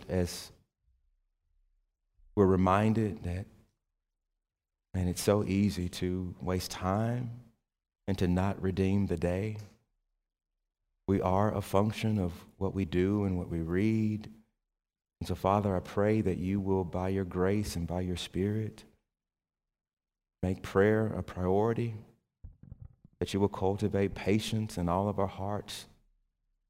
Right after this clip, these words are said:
You're a patient God with us. May we be patient with you as you do your work in our world.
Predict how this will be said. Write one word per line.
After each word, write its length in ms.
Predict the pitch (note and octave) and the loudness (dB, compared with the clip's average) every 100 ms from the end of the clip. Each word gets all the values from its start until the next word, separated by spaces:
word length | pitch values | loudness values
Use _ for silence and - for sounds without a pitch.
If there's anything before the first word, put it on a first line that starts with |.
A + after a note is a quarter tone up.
| - | -6
You're 100 | G2+ | 0
a 40 | F2+ | 0
patient 480 | - G2+ G#2 A2 E2 | 2 2 4 0 2
God 320 | G2 G#2 F#2+ | 2 2 0
with 180 | F#2+ G2 | -2 0
us. 280 | G#2 G#2 | -2 -2
May 120 | G2+ F#2+ | -2 0
we 140 | G#2 | 0
be 160 | G2+ G2+ | 0 -2
patient 540 | - G2 G#2+ G#2+ G#2 | -2 -2 0 -2 -4
with 180 | G2 - | -4 -2
you 240 | G2 G#2 | -2 0
as 140 | G2+ F2+ | -2 -2
you 100 | F#2+ | -4
do 140 | F#2 | -2
your 240 | F#2 F#2+ | -2 -2
work 280 | F2+ F#2 G2+ | 2 0 2
in 120 | G2 | -2
our 80 | F2+ | -2
world. 580 | E2 F#2 G#2 G#2+ G2+ - | 0 2 2 0 -8 -14